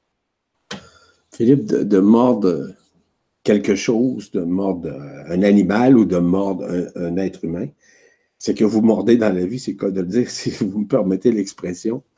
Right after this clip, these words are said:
l'analogie. Mais ce qui est important, c'est que cette morsure-là est relative à quoi ?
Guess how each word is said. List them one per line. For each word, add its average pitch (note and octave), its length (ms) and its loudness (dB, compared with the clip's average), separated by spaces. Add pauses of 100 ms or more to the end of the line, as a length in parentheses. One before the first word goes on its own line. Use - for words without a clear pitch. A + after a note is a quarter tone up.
(120)
l'analogie. F#2 800 -2 (640)
Mais A2+ 60 0
ce - 100 -4
qui D3 60 2
est C#3+ 100 4
important, D#3 540 0
c'est A2+ 300 -2
que G#2 360 -2 (260)
cette - 320 -4
morsure-là B2 760 0 (360)
est G#2 160 -2
relative A#2 460 0
à F2+ 80 -10
quoi ? - 220 -20